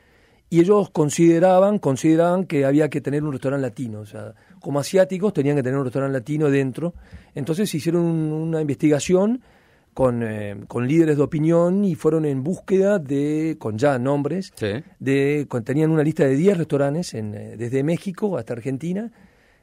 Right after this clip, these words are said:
Speaker 1: de los restaurantes que podían ser candidatos para el restaurante, eh, para el hotel, ¿no?
Speaker 2: Mm.
Speaker 1: Y bueno, nos vinieron a ver un día, recomendados por otros cocineros amigos, ¿no? Por Dan Barber, y había una conexión. Llegaron en invierno,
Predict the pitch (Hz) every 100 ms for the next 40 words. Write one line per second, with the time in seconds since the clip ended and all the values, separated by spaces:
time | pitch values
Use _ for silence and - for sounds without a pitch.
0 | - 131 135 131 139 139 156 156 123 127
1 | 139 135 120 135 127 120 117 120 127 117
2 | 113 107 107 107 113 113 117 110 117 110
3 | 117 107 107 120 104 104 104 117 _ _
4 | - 131 220 165 131 165 175 170 190 165
5 | 165 196 254 - _ _ _ 160 147 151
6 | 170 214 160 147 160 147 123 127 135 117
7 | 113 151 131 107 127 131 104 98 117 117
8 | 127 135 120 110 101 98 - _ _ _
9 | - 120 131 139 127 120 - 160 160 208
10 | - _ _ - 117 127 160 170 127 117
11 | 175 208 131